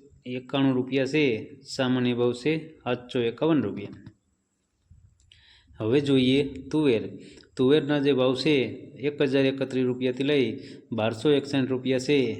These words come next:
સામાન્ય ભાવ છે અગિયારસો એકત્રીસ રૂપિયા. હવે જોઈએ સોયાબીન. સોયાબીનના જે ભાવ છે,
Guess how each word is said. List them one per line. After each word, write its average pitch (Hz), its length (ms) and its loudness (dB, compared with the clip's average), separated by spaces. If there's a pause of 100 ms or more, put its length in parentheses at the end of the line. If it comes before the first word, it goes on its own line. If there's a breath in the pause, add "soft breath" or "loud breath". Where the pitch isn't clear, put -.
(220)
સામાન્ય 127 440 2
ભાવ 120 200 2
છે 135 160 2 (320)
અગિયારસો 127 460 -2
એકત્રીસ 123 460 0
રૂપિયા. 98 400 -6 (1600 soft breath)
હવે 110 220 2
જોઈએ 135 560 2
સોયાબીન. 131 600 0 (380 loud breath)
સોયાબીનના 131 680 2
જે 131 120 4
ભાવ 123 200 4
છે, 143 200 2